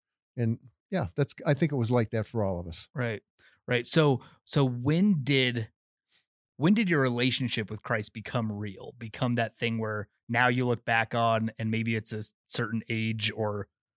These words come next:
Speaker 2: something that happened that you're like, That's when he became real to me. My relationship with him was something deeper than just kind of a surface level thing growing up.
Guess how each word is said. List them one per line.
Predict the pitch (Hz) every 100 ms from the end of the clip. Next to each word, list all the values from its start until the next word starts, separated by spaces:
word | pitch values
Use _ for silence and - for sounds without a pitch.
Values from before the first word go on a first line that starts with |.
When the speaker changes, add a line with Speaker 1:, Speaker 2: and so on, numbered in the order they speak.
| _
Speaker 2:
something | - 143 123 127
that | 123 110
happened | 113 107 120 110
that |
you're | 110
like, | 110 110
That's | 127 139 139 131
when | 127 117 113 113 98 _ _ _ _ _ _ _ _ _ -
he | - 147
became | 143 - 127
real | 127 123 113
to | 123
me. | 117
My | 113
relationship | 113 113 123 127 120 - 110
with | 104
him | - 113 107
was | 107
something | - 113 113 107
deeper | 104 123 113 110 107 98 _ _
than | 113 110
just | 107
kind | - 113
of | 104
a |
surface | - 117 104 107 -
level | 104 101
thing | - - 104 101
growing | 101 101 107
up. | - -